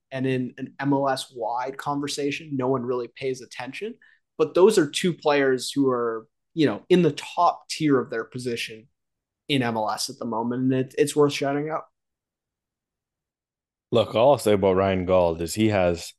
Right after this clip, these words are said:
Speaker 2: seven goals and five assists in his last eight in M L S, 'cause I'll just use M L S play. That's you. It's easy. That's, I like that. You can do it times four, uh, and that, that's <laughs> twenty-eight goals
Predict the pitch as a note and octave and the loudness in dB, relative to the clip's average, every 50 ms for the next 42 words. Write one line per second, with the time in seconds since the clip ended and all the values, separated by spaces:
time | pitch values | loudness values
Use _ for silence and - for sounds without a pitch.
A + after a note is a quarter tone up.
0 | _ _ _ _ _ _ _ _ - - - - - B2 A#2+ A#2+ A#2 A2 G#2 G2+ | _ _ _ _ _ _ _ _ -12 -8 -2 2 4 4 4 4 4 4 4 4
1 | G2+ G2 G2 F#2+ F#2+ F#2+ F#2+ F#2 - - G#2 G2 F#2+ F#2 E2+ - _ _ _ - | 4 6 6 6 6 4 2 0 -4 -4 -2 -2 -2 -2 -4 -6 _ _ _ -8
2 | - - G#2 G2 F2+ F2+ F2 F2+ E2 - - F2 F2 - - G2 F#2 F2 F2 F#2+ | -2 0 2 2 2 2 0 -2 -4 -2 -2 -2 -2 -2 -4 -6 -6 -6 -4 -2
3 | F2+ F2 F2+ - - _ _ - - F#2+ F2+ - - - - - F#2+ E2+ D#2+ D2+ | -2 -2 -2 -6 -12 _ _ -2 0 0 0 -2 -4 -8 -6 -4 -2 -2 -2 -4
4 | D2 - - - - - - - - - - - - - G2+ G2+ G2+ - G2+ G2 | -6 -6 -8 -10 -10 -12 -14 -16 -16 -16 -10 -4 -4 -2 -2 -4 -6 -8 -6 -6
5 | F#2+ F#2+ F#2 E2+ E2+ E2 E2 E2+ F2 - - - - F2 E2 D#2+ G2 - _ _ | -6 -4 -4 -4 -2 -2 -2 -2 -4 -6 -6 -6 -2 -2 0 0 -2 -4 _ _
6 | _ _ _ _ _ _ _ _ _ _ _ _ _ _ _ _ - A2+ A#2 - | _ _ _ _ _ _ _ _ _ _ _ _ _ _ _ _ 2 4 4 2
7 | - - - _ - A#2+ B2+ - - - _ _ - - - C3 B2 A2+ G2+ F#2+ | 0 -8 -8 _ 0 0 0 0 0 -4 _ _ -8 -2 2 2 4 4 4 2
8 | F2+ G2 G#2+ G#2 - - - G#2 G2+ A2 A2 - - G2+ F2 E2+ F2+ F#2 F#2 - | 4 4 2 2 0 0 2 2 4 4 2 2 2 2 2 2 2 0 -2 -2
9 | G#2 G2 F#2+ A2 B2 B2 - A#2+ A#2+ A2+ A2 G2+ - - - G#2+ A2+ A#2+ D3 E3+ | -2 0 2 2 2 2 2 0 0 0 0 0 -2 0 2 4 6 6 4 4
10 | E3 - _ _ _ _ _ _ _ _ _ _ _ G#2+ G#2 G2 F#2+ F#2 F2+ F#2 | 0 -4 _ _ _ _ _ _ _ _ _ _ _ -2 0 0 2 0 0 -2
11 | - - _ _ _ _ _ - G2 G2+ G2+ G2 F#2+ F#2+ G2+ G#2+ - - G#2+ G2+ | -4 -6 _ _ _ _ _ -2 0 2 2 2 4 4 4 4 4 4 2 2
12 | G2+ - - - - - C3+ A#2+ - - A#2+ - _ - A#2+ - - _ _ - | 2 0 -2 -6 -6 -6 -6 -8 -8 -8 -10 -10 _ -16 -18 -18 -20 _ _ -20
13 | - - - - C3+ G#2+ - _ - - _ _ _ _ _ _ _ - - G#2 | -20 -10 -4 -2 -2 -2 -2 _ -16 -20 _ _ _ _ _ _ _ -6 0 2
14 | C#3 C#3+ C#3+ - - C#3 C3+ - A#2 B2 A#2+ - - - - G#2+ G#2+ G#2+ B2 D3 | 2 2 2 2 0 0 2 2 2 2 2 0 -2 0 4 4 6 6 6 4
15 | C#3+ - - - C#3 | 2 0 -4 -6 -6